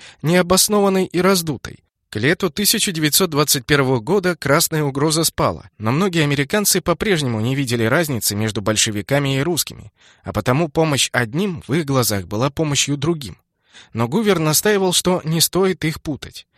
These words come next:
«Мы должны отличать российский народ от группы, захватившей власть».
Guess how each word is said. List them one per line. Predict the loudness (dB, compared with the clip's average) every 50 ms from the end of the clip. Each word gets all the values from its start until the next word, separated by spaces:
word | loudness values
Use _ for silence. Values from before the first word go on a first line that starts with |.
| _ -20 _ _
«Мы | -4 -2 2
должны | 4 4 4 4 2 0 -2 0
отличать | -2 -4 -6 -4 -4 -4 -2 0 2 2 2 2 2
российский | 0 0 0 0 0 2 2 0 0 0 -2
народ | -2 -2 0 0 -2 -2 -4 -6 -14 -20 -16 -6
от | -6 -6 -4
группы, | -2 -2 -2 -2 0 0 0
захватившей | 0 0 0 0 -2 -4 -2 -2 -4 -2 0 0 0 0
власть». | 0 0 0 0 -2 -6 -8